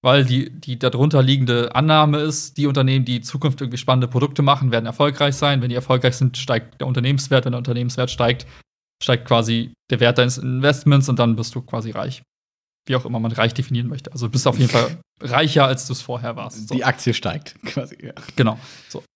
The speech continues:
Speaker 1: Und das haben wir dann quasi, da haben wir uns dann erstmal eine Liste gemacht mit den Unternehmen, von denen wir glaubten, dass sie in Zukunft spannend sein könnten und haben auf der anderen Seite die Investitionen, die wir heute haben,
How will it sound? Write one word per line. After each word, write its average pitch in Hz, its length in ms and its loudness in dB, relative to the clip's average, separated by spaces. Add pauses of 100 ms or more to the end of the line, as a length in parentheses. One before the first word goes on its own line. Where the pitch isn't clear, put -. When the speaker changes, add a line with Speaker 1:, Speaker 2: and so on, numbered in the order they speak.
(280)
Speaker 1:
Und 131 720 4
das 135 140 0
haben 139 80 4
wir 139 80 4
dann 131 180 4
quasi, 127 580 2
da 123 140 0
haben 127 80 2
wir 123 80 2
uns 120 140 -6
dann 120 100 -2
erstmal 123 240 -2
eine 120 80 0
Liste 160 220 -2
gemacht 131 440 2
mit 117 320 -4 (720)
den 143 240 4
Unternehmen, 135 560 2
von 117 320 -2
denen 120 220 0
wir 117 80 2
glaubten, 123 340 0
dass 123 160 -4
sie 123 100 -4
in 117 60 -6
Zukunft - 340 -6
spannend 139 460 -2
sein 113 460 -2 (440)
könnten 165 380 0
und 131 140 -2
haben 131 200 4
auf 131 80 -6
der 127 80 -2
anderen 131 140 2
Seite 127 260 2
die 127 580 0 (220)
Investitionen, 127 600 0
die 117 80 -4
wir 113 100 -2
heute 135 340 4
haben, 131 420 2